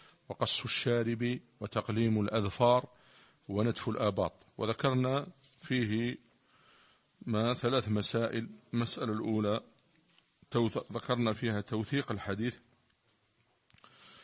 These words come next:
والمسألة الثانية ذكرنا فيها، يعني، ترجمة راوي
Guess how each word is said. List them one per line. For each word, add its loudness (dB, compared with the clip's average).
والمسألة 2
الثانية -4
ذكرنا -6
فيها، -6
يعني، -4
ترجمة 0
راوي 4